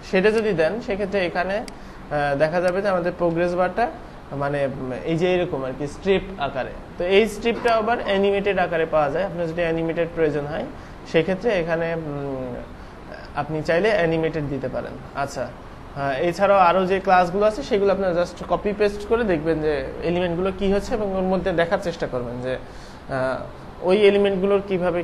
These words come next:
কী লেখা আছে সেইগুলো। তো এছাড়াও আরও অনেক কিছু আছে, আহ, লিস্ট আইটেম,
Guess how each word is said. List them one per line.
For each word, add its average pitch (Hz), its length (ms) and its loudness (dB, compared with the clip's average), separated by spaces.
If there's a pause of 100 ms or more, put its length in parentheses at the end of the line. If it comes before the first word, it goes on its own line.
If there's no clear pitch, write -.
কী 180 140 0
লেখা 139 300 0
আছে 127 280 -6
সেইগুলো। 139 360 0 (2000)
তো 170 80 2
এছাড়াও 190 540 6
আরও 170 280 6
অনেক 185 260 2
কিছু 185 220 -2
আছে, 160 200 -2
আহ, 156 580 -2
লিস্ট 165 280 0
আইটেম, 151 400 -2